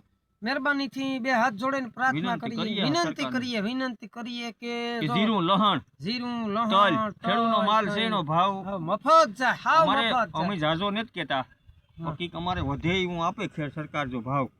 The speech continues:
Speaker 2: લહણ છે, જીરું છે,
Speaker 1: તો કંઈક વધે.
Speaker 2: મગ છે, આ માંડવી, મગફળીનો ક્યાં આપ્યો? કે ઓગણત્રીસ હજાર.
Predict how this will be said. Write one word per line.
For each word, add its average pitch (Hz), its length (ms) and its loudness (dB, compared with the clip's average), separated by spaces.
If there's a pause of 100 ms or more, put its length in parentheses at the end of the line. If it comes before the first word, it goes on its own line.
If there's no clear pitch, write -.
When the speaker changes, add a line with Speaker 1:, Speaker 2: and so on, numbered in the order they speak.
(400)
Speaker 2:
લહણ 160 300 -2
છે, 127 180 -8
જીરું 139 360 -2
છે, 127 160 -8 (500)
Speaker 1:
તો 220 160 -6
કંઈક 180 260 -12
વધે. 147 140 -8
Speaker 2:
મગ 147 240 -2
છે, 143 220 -6
આ 120 140 -6
માંડવી, 180 300 -2
મગફળીનો 208 600 -2
ક્યાં 233 260 0
આપ્યો? 143 240 -8 (560)
કે 156 60 -10
ઓગણત્રીસ 208 540 0
હજાર. 139 200 -2